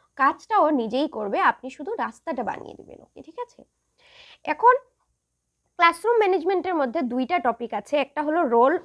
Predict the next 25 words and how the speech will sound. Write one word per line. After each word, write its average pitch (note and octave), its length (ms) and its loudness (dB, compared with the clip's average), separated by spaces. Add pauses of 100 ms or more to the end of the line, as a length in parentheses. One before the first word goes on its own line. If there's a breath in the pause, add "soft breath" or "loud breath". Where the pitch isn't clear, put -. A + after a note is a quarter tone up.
of C#4+ 40 0 (120)
teacher, D4+ 340 -4 (180)
একটা C4 220 -8
হলো D4 200 -2
the C#4+ 160 0
student। - 400 -12
Role C4+ 280 0
of A#4+ 180 0
teacher G#4 320 -4
facilitator F#4+ 640 -6
হিসাবে, C4+ 460 -6
মানে, C#4+ 300 -4 (400 loud breath)
কা-, A#3 280 2
টিচার C#4+ 340 -2
রোল C4 180 4
করে, B3 260 -4
কিন্তু F4+ 480 -8 (340)
time F4 260 0
to G#4+ 80 -2
time C#4 300 -2 (400)
চেঞ্জ E4+ 320 0
হবে G3 220 0
ওর E3+ 200 -2
রোল। - 240 -10
কিন্তু C4 340 -12